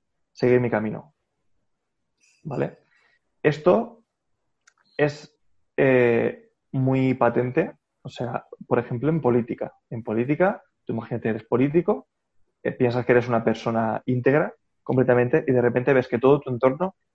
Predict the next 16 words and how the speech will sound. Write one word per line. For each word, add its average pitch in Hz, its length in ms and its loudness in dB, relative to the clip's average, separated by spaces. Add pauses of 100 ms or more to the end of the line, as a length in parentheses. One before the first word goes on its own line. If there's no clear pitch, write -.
tiende 135 200 2
a 139 40 4
la 135 80 0
corrupción. 120 520 0
O - 680 -20
sea, - 140 -16
es - 120 -8
el 135 80 0
mejor 131 240 2
ejemplo 117 300 -2
de 110 60 -2
todos. 110 380 -8 (640)
¿Qué 151 100 6
vas 156 180 4
a 160 40 2
elegir? 120 380 -2